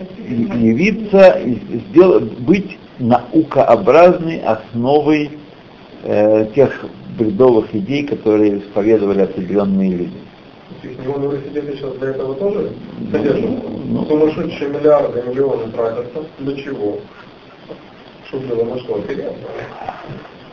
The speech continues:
Speaker 1: Ну, я не думаю сейчас, что сегодня это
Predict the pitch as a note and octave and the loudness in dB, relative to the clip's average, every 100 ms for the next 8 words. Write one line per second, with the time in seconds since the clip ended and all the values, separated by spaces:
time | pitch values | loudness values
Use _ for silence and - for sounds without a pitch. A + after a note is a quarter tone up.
0 | - - - G3+ - F3+ E3 D#3+ F#3+ D3+ | -20 -12 -6 -6 -6 -10 -8 -6 -6 -4
1 | A#2+ A2 F#2+ - A2 - A2+ G#2+ G2+ G2 | -4 -4 -6 -10 -12 -6 0 0 0 -4
2 | F#2+ G2+ F#2+ | 0 0 0